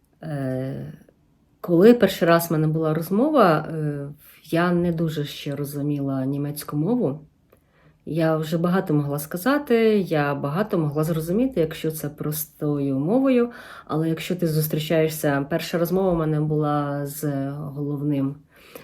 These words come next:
з керівником нашого магазину, ось, то <clears throat> він говорить щось, а я не все розумію. І, звичайно, ця розмова не така продуктивна.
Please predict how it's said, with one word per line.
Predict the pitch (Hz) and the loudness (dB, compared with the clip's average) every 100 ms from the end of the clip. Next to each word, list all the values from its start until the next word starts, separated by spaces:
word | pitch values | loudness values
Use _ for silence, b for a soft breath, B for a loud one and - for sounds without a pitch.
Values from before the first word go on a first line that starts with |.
| B | B
з | 151 | -4
керівником | 180 170 160 160 156 147 | 0 2 0 0 0 0
нашого | 143 - 139 135 135 | -2 -4 -6 -4 -2
магазину, | 135 139 147 262 330 196 - b b b b b b b _ | -2 -2 0 2 2 -2 -6 b b b b b b b _
ось, | 131 127 151 - | -4 -4 -4 -10
то | - - 160 156 165 160 156 156 - | -10 0 4 4 4 2 2 0 -6
<clears throat> | _ - | _ 10
він | 262 214 190 202 | 10 12 8 6
говорить | 180 190 233 262 | 6 8 8 8
щось, | - 170 170 | 4 2 2
а | 165 | 2
я | 156 | 2
не | 175 170 | 2 0
все | - 165 | 0 0
розумію. | 165 165 170 175 165 151 143 143 | 0 0 0 0 0 0 0 -4
І, | - | -4
звичайно, | 165 170 170 208 220 185 | -4 -4 -2 2 2 2
ця | 180 156 | 0 -2
розмова | 160 170 175 165 | 0 0 2 2
не | 160 | 0
така | 160 156 160 | -2 -2 -2
продуктивна. | 156 160 156 156 - 208 254 233 233 | -2 -2 -2 -4 -2 2 2 2 0